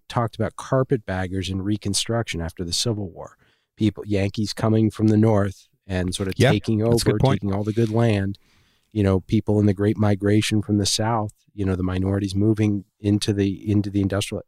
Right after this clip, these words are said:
Speaker 1: My people, I made a joke about my people digging ditches.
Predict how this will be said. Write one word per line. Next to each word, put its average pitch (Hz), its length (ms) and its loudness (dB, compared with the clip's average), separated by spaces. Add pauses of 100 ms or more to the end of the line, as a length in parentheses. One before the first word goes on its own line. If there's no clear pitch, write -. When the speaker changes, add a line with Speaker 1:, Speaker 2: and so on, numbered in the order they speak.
Speaker 1:
My 101 340 0
people, 117 220 2
I 113 160 4 (240)
made 110 180 4
a 107 80 4
joke 104 320 2
about 92 300 -2 (320)
my 98 240 -2
people 95 380 -4 (160)
digging 95 380 -2
ditches. 87 580 -2